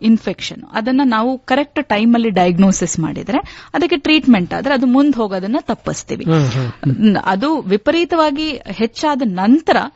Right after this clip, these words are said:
Speaker 1: ನಾವು,
Speaker 2: ಹ್ಮ್, ಹ್ಮ್, ಹ್ಮ್.
Speaker 1: ಆ, ಟ್ರೀಟ್ಮೆಂಟ್ ಮಾಡ್ಲಿಕ್ಕೆ ಹೋದ್ರೆ ಅದಕ್ಕೆ,
Speaker 2: ಹೌದು.
Speaker 1: ಆ, ನಮ್ಗೆ ಆಲ್ಟರ್ನೇಟಿವ್ ಟ್ರೀಟ್ಮೆಂಟ್ ಸ್ಟ್ರಾಟಜೀಸ್ ಬೇಕಾಗಬಹುದು.
Speaker 2: ಕರೆಕ್ಟ್.
Speaker 1: ಹ್ಮ್.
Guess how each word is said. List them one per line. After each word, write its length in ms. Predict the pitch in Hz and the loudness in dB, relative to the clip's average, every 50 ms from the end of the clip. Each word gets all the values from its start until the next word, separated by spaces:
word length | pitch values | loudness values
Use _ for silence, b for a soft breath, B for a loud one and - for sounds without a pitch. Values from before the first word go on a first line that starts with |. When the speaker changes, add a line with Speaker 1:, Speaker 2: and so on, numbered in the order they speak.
| _ _ - 233 | _ _ -10 -4
Speaker 1:
ನಾವು, 420 | 226 233 240 240 240 240 226 208 | 0 0 0 0 0 -2 -4 -6
Speaker 2:
ಹ್ಮ್, 200 | - - 208 214 | -8 -6 -4 -2
ಹ್ಮ್, 80 | 214 208 | 0 0
ಹ್ಮ್. 200 | 208 - - 190 | 0 0 0 -2
Speaker 1:
ಆ, 40 | |
ಟ್ರೀಟ್ಮೆಂಟ್ 580 | 190 - - 262 262 - - 233 226 208 - 190 | -4 -4 -2 -2 -2 -2 0 -2 -2 -2 -2 -2
ಮಾಡ್ಲಿಕ್ಕೆ 400 | 190 185 175 175 185 - - 185 | -2 -2 -2 -2 -4 -4 -2 -2
ಹೋದ್ರೆ 200 | 170 165 262 339 | -2 0 0 0
ಅದಕ್ಕೆ, 320 | 311 226 220 220 - 285 | 0 0 -2 -2 -2 0
Speaker 2:
ಹೌದು. 260 | 285 247 156 127 208 196 | 0 2 2 2 0 0
Speaker 1:
ಆ, 240 | - 208 202 202 | 0 0 0 0
ನಮ್ಗೆ 520 | 202 202 190 - 214 214 208 208 208 262 285 | 0 -2 -2 0 0 0 0 0 0 0 -2
ಆಲ್ಟರ್ನೇಟಿವ್ 680 | - - - - 214 214 - 214 214 196 - 190 180 | -4 -4 -2 -2 -2 0 2 0 0 0 0 -2 -2
ಟ್ರೀಟ್ಮೆಂಟ್ 360 | - 175 160 - 170 165 160 | 0 0 0 2 2 0 0
ಸ್ಟ್ರಾಟಜೀಸ್ 480 | - - 147 - - 233 254 339 - - | -2 -4 -4 -4 -2 -2 -2 -2 -2 -2
ಬೇಕಾಗಬಹುದು. 480 | 196 160 - - 143 151 - - - | -4 -4 -2 -4 -8 -8 -10 -10 -4
Speaker 2:
ಕರೆಕ್ಟ್. 320 | - 107 208 - - - - | -4 -4 -4 -4 -12 -16 -10
Speaker 1:
ಹ್ಮ್. 140 | - 180 | -8 -8